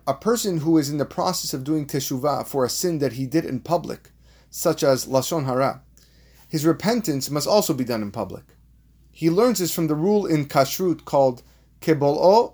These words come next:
Kach Polto, which means, in the matter that something prohibited was absorbed in the utensil,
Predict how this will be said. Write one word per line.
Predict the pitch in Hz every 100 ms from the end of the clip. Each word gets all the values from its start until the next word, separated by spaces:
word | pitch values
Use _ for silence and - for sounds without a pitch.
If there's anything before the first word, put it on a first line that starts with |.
| -
Kach | 170 185 - -
Polto, | 156 135 123 110 - _ _ _ -
which | 135 -
means, | 202 214 143 117 - _ _ _ -
in |
the | 156
matter | 156 165 190 226 214
that | 165 147
something | 202 190 196 180 165 _ _ _ _ _ _ -
prohibited | - 147 190 170 139 117
was | 131 131
absorbed | 120 117 156 180
in | 185
the | 190
utensil, | 196 180 196 196 220 226